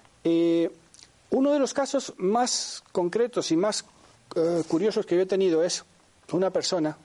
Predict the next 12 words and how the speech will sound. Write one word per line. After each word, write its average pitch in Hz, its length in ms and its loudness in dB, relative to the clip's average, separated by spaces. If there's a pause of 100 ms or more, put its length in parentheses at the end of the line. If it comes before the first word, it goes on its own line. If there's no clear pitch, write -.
(260)
llamada 143 280 0
Yolanda, 127 500 0 (220)
una 143 140 -2
chica 147 260 -2
que 123 120 0
yo 131 140 0
quiero 139 220 0
un 135 60 0
montón, 117 380 -2 (1500)
que 135 120 -4
tenía 170 540 2 (540)
psoriasis. - 720 -2